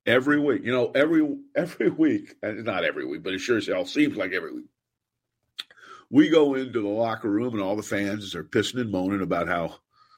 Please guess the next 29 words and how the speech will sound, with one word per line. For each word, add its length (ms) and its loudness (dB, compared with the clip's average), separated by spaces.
"Well, 100 4
this 120 6
game's 280 2
too 140 -4
close. 400 4
We 60 4
were 60 4
supposed 220 0
to 60 -10
be 120 6
ahead 180 4
in 60 -6
this 140 -4
game," 280 -4
whether 200 -4
it 80 -6
was 220 -8
Maryland 600 -2
or 80 -8
whether 260 -8
it 80 -8
was 140 -12
Penn 220 -2
State 420 -2
or 80 -4
whether 180 -4
it 60 -6
was 120 -10
whoever, 360 4